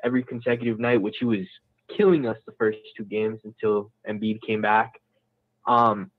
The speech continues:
I think about Maxey in that Tyler Herro type of role, although I do feel like he could be better.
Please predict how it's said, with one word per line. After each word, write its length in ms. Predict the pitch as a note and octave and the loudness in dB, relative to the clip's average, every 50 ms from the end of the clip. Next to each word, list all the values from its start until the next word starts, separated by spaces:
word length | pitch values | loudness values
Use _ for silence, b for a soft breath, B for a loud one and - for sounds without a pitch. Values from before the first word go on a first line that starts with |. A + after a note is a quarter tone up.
| _ _ _ _ _ _ - | _ _ _ _ _ _ -2
I 120 | C3+ C#3+ C#3+ - | -2 -2 -2 -2
think 160 | - A3 A3 | 0 2 2
about 240 | G#3+ F#3+ F#3 D3+ A#2 | 4 4 2 2 2
Maxey 540 | A#2 B2 B2+ C3 C3+ C3 - - - C3 B2 | 0 0 2 2 2 0 -4 -10 -6 -4 -4
in 80 | A#2 A#2 | -2 0
that 200 | A2+ A2 - - - | 0 -2 -2 -4 0
Tyler 300 | - A#2 A#2 A#2 A#2 A2 A2 - | 0 2 2 2 0 -2 -2 0
Herro 260 | A#2+ A#2 A#2 G#2+ G#2+ - - | 2 4 4 4 2 0 -2
type 220 | A#2 A2+ A2 - | -4 -4 -2 -2
of 60 | G#2 | 0
role, 240 | G#2 G#2+ G#2+ G2+ F#2+ | 2 4 4 4 4
although 280 | G2+ G#2+ A2 A#2 A#2 A2+ | 4 2 4 4 4 4
I 160 | G#2+ G#2+ G#2+ | 4 2 0
do 220 | A2 - E3+ F3 E3+ - | 0 2 2 2 2 2
feel 100 | E3 D#3 | 2 4
like 160 | C#3+ A#2+ A2+ | 4 2 0
he 100 | - C3 | -4 -10
could 140 | - C3 B2+ | -10 -6 -4
be 120 | A#2+ A2+ | -2 -2
better. 320 | F#2+ A#2 A2+ G#2+ G2 F#2 | 0 2 0 2 0 -2